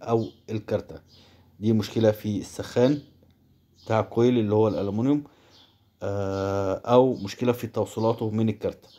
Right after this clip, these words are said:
عطل إي تمانية يرمز لتلف حساس المبخر المكون من أربع أطراف، آه، برضو بيكون محتاج لتغيير. إي تسعة يرمز لتلف سخان الأرضية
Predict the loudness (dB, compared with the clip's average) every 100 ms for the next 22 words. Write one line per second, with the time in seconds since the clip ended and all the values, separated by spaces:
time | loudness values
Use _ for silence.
0 | -20 _ _ 0 0 -2 -8 -2 0 2
1 | 2 2 2 0 0 0 2 -2 -4 -2
2 | -2 -2 -8 -6 -2 -2 -2 0 2 0
3 | 0 -2 -4 -18 -6 -2 0 4 4 4
4 | 2 2 2 4 4 2 -4 -8 -6 -6
5 | -8 -14 _ _ _ _ _ _ _ _
6 | _ _ -4 0 2 2 2 -2 -2 -2
7 | -2 -2 -2 -4 -4 -4 -4 -6 -4 0
8 | 0 0 0 2 2 2 2 0 -4 -4
9 | -2 -2 -2 -8 -2 0 0 0 0 0
10 | 2 4